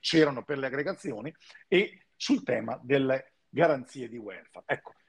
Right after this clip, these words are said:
è un insieme di con-, di, diciamo, di concetti, è un insieme di, di argomenti che se noi li percorriamo unitariamente, se ci sarà un idem sentire tra, eh, i professionisti, tutti, non solamente i commercialisti,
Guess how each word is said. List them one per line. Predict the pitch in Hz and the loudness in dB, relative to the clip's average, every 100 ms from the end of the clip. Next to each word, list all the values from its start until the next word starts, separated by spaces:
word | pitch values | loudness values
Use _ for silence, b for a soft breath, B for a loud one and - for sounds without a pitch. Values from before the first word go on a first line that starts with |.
| - | 6
è | |
un | 202 214 | 8 8
insieme | 214 - 214 165 | 4 0 -4 -4
di | 139 | -6
con-, | - 131 127 | -8 -10 -10
di, | 131 139 | -4 -2
diciamo, | 123 156 139 | 4 4 4
di | 123 | 0
concetti, | 127 131 120 147 147 147 120 | -4 -4 -2 4 2 2 -6
è | |
un | |
insieme | 117 - 160 139 | -6 -6 -2 -2
di, | 120 127 117 110 107 107 | -2 -6 -6 -8 -8 0
di | 117 | 6
argomenti | 127 127 160 208 196 - 123 B B - | 6 8 6 6 2 -2 -12 B B -4
che | 190 | -2
se | - - 320 180 | 0 0 0 -2
noi | 175 196 | -4 -4
li | 147 - | -4 -2
percorriamo | 175 165 - 143 151 156 147 | -2 -2 -6 -6 -4 -4 -6
unitariamente, | 131 123 135 127 127 139 135 - 110 b b | -10 -10 -8 -6 -8 -10 -12 -8 -8 b b
se | - 175 | 2 2
ci | 180 | 2
sarà | 160 185 185 | 0 0 0
un | 170 160 151 147 | -2 -2 0 2
idem | 190 175 | 2 2
sentire | 147 165 139 - 180 151 120 | 2 -2 -2 0 2 2 2
tra, | 151 147 131 - _ - | 4 4 4 -2 _ -8
eh, | 131 127 - | -6 -6 -2
i | 269 | -2
professionisti, | 175 - 143 147 131 120 - 117 | -2 -6 -8 -6 -8 -10 -10 -4
tutti, | - 190 - 101 - - | 0 0 0 -12 -12 2
non | 220 190 | 6 8
solamente | 180 143 139 135 | 6 4 4 0
i | 131 | -2
commercialisti, | - 127 123 117 - 117 123 107 - - | -2 -4 0 -2 0 0 0 -2 -8 -16